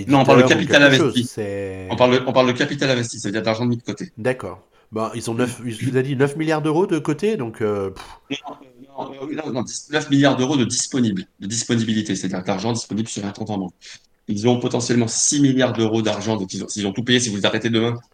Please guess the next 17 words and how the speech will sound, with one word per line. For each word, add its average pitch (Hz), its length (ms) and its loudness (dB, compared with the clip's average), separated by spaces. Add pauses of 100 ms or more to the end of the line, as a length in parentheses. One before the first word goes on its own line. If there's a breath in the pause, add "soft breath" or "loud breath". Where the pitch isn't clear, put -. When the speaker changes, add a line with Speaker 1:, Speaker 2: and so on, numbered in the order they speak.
(180)
Speaker 1:
et 98 80 -2
au 95 120 -2
tout 139 200 2
re-rendre, 120 320 0
ils 92 120 -4
auraient 95 100 0
six 104 180 -4
milliards, 107 340 0
six 117 200 -2
milliards 110 260 2
d'euros. 98 300 -4 (560 soft breath)
Mais 117 200 4
par 120 220 -2
contre, 175 200 0
ça 117 80 -2
veut 104 40 0
dire 135 160 0